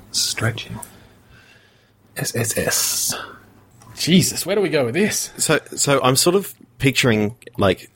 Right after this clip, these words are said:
Speaker 3: sweet and stretching, you know, that's sort of like taffy pulling.
Speaker 1: Yeah, like caramel or something.
Speaker 3: Yeah.
Speaker 1: Yeah.
Speaker 3: So
Speaker 1: So you're trying to, are you having to
Speaker 3: it's,
Speaker 1: build
Speaker 3: it's the scraps.
Speaker 1: something?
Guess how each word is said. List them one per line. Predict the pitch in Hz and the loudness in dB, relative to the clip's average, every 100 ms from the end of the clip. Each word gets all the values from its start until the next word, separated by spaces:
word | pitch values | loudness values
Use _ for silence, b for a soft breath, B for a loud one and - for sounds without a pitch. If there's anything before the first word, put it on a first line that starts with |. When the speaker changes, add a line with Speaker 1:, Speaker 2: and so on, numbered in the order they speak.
| _ | _
Speaker 3:
sweet | - - 131 151 | -4 0 0 2
and | 147 123 | 2 0
stretching, | - 113 - 98 95 98 - | 2 2 2 2 2 0 -2
you | 76 | 0
know, | 98 92 - - | 2 2 2 0
that's | 107 - _ | 0 -2 _
sort | - 117 95 | -2 0 2
of | |
like | 92 - | 0 -4
taffy | - 101 - | -2 -2 -2
pulling. | 95 101 - 214 - b b _ | -4 -2 -2 -6 -10 b b _
Speaker 1:
Yeah, | 170 151 107 92 | -2 0 -2 -4
like | 98 | -8
caramel | 113 113 104 110 | -4 -2 -2 -4
or | 104 | -6
something. | - 104 110 | -6 -6 -2
Speaker 3:
Yeah. | 107 92 | 2 2
Speaker 1:
Yeah. | 110 95 95 _ _ _ - _ _ - | 0 -8 -10 _ _ _ -20 _ _ -6
Speaker 3:
So | - - 90 87 87 - _ _ _ _ _ _ - | -2 2 2 2 -2 -8 _ _ _ _ _ _ -6
Speaker 1:
So | 127 | -4
you're | 117 | -4
trying | 107 127 | -2 -2
to, | 120 | -2
are | - | -2
you | 123 | 0
having | 123 120 | 2 2
to | 127 | 2
Speaker 3:
it's, | 123 | 2
Speaker 1:
build | 107 110 | 2 2
Speaker 3:
it's | 131 - | 2 0
the | - 113 | 0 2
scraps. | - - 127 131 - | 2 0 0 0 2
Speaker 1:
something? | - 120 101 107 | 2 2 -2 -8